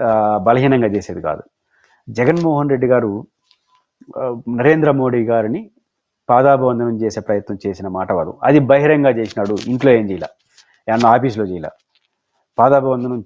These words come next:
చేశారు. ఎక్కడ చేశారు? తిరుపతిలో, మా తిరుపతిలోనే చేసినాడు. ఎందుకు? జగన్మోహన్ రెడ్డి గారు అప్పుడే నూట యాభై ఒక్క సీట్లో అద్భుత విజయాన్ని సాధించాడు, అద్భుత విజయాన్ని చేశారు. ఇంకో పక్క నరేంద్ర మోడీ గారు రెండోసారి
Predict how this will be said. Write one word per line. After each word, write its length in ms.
చేశారు. 280
ఎక్కడ 320
చేశారు? 460
తిరుపతిలో, 500
మా 240
తిరుపతిలోనే 440
చేసినాడు. 420
ఎందుకు? 400
జగన్మోహన్ 480
రెడ్డి 120
గారు 120
అప్పుడే 460
నూట 260
యాభై 320
ఒక్క 100
సీట్లో 380
అద్భుత 520
విజయాన్ని 440
సాధించాడు, 500
అద్భుత 340
విజయాన్ని 320
చేశారు. 300
ఇంకో 160
పక్క 200
నరేంద్ర 380
మోడీ 240
గారు 140
రెండోసారి 680